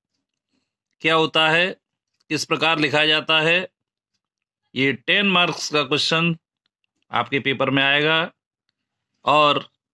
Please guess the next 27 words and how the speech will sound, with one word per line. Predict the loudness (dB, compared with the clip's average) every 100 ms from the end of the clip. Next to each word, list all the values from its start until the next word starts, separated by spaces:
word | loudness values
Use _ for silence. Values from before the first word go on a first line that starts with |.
| _ _ _ _ _ _ _
बहुत | 0 0 2
ही | 2 2
महत्वपूर्ण | 2 0 -2 0 2 4 0 -4 _ _ _ _ _ _ _ -6
चीज़ | -2 0
है | 2 2
ये | 2 0 -2 -10 _ _ _ _ _ _
कि | -2
आपको | 0 0 -4
किस | -4 -6
प्रकार | -4 0 0 -2 -8 _ _ _ _ _ _ _ _
पत्र | -6 -2
लिखना | -2 0 0
है। | 2 0 -4 -10 _ _ _ _ _ _ _ _ _ -4
पत्र | -2 0
लिखना | 0 2 2
अपने | 2 2
आप | 4 2
में | 2 2
एक | 2
कला | 0 2 2
है। | 2 0 -4 _ _ _ _ _ _ _ _ _ _ _ _ _ _ -2
एक | 0 0
उत्तम | -2 -2 0
पत्र | 0 -2 -2
लिखने | 0 2 2
के | 2
लिए | 2 2 0 -2